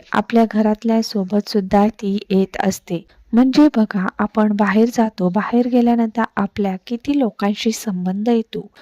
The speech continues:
कोणत्या ठिकाणी आपण जातो. समजा बाहेर गेल्यावर कोणाचे काही वाईट शब्द आपल्या कानावर पडले, आपलं कोणाशी काहीतरी भांडण वगैरे झालं, त्याचं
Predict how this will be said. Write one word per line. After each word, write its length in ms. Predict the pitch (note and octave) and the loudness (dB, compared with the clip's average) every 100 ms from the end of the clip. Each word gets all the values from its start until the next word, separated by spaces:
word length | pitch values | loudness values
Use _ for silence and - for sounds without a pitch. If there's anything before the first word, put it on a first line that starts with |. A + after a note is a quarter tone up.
| _ _ | _ _
कोणत्या 360 | B3+ C4 C4 D#4 | 0 0 0 -4
ठिकाणी 520 | D#4+ A#3 - G#3+ G#3+ - | -6 -10 -6 -4 -4 -8
आपण 280 | G3 G#3 G3 | -10 -8 -8
जातो. 320 | G3 G#3+ - F3+ | -8 -8 -8 -10
समजा 420 | - A3 G#3+ A#3 | -6 -4 0 0
बाहेर 400 | G#3 G3 G#3+ B3 B3+ | -2 -2 0 0 0
गेल्यावर 360 | A3+ G3 G3 | -2 -2 -4
कोणाचे 520 | G#3+ G#3 G3+ G3+ - | -6 -6 -4 -4 -4
काही 320 | G#3+ G#3 G3 G3 G3+ | -6 -6 -6 -6 -4
वाईट 240 | G3+ G3 | -4 -4
शब्द 340 | - B3+ A#3 | -4 -4 -2
आपल्या 460 | G3 - G3+ - G3+ | -2 -2 -8 -4 -4
कानावर 580 | - G3 F#3 F#3 G3+ A3+ - | -4 -6 -4 -2 0 0 0
पडले, 360 | A#3+ G#3+ F#3+ G3 - - - | 0 0 -4 -8 -16 -20 -6
आपलं 340 | - B3+ D4 D4+ | -4 0 2 2
कोणाशी 600 | - A3+ G#3+ A3 - A#3 | 2 0 0 -2 -2 -4
काहीतरी 560 | - F#3+ G#3 G3+ G#3+ A3 | -2 -4 -4 -2 0 2
भांडण 460 | G#3+ G3 F#3 G3 G3+ | 0 -2 0 0 0
वगैरे 400 | G3 F#3+ G3+ A3+ | 0 2 2 4
झालं, 340 | A#3+ A3+ F#3+ G#3 - - _ | 4 2 0 -6 -14 -20 _
त्याचं 420 | - C4+ C4+ D4 | 2 2 2 -2